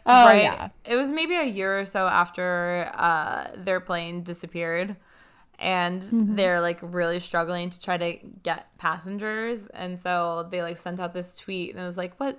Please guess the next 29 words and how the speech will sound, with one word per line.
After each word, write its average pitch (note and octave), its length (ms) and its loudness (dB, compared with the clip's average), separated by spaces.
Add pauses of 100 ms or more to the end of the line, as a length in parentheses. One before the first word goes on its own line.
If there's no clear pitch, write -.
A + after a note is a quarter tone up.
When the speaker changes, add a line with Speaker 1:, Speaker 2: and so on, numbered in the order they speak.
Speaker 2:
what C4 180 -2
are D4+ 60 -2
your, C4 220 -2
like, B3+ 260 -2
bucket G#3+ 300 0
list - 480 -6
travel G3+ 380 4
destinations?" F#3 640 -4
or A3+ 80 0
something C#4 360 0
like A3+ 180 0
that. F3+ 380 6
And G3+ 100 -6
just, G3+ 140 -6
like, A3 180 -2 (440)
the B3 120 -2
fact C4 240 4
that B3+ 60 8
Speaker 1:
Mm-hmm. B3 80 6
Speaker 2:
they're G#3 180 0
<laughs> - 920 -12
calling G#3 340 6
it, F3 80 0
like, F3 260 -4
bucket F3 320 -2
list F#3 260 0
travel. F#3+ 580 4
Speaker 1:
Bucket A#3+ 340 10
list. A#3+ 680 2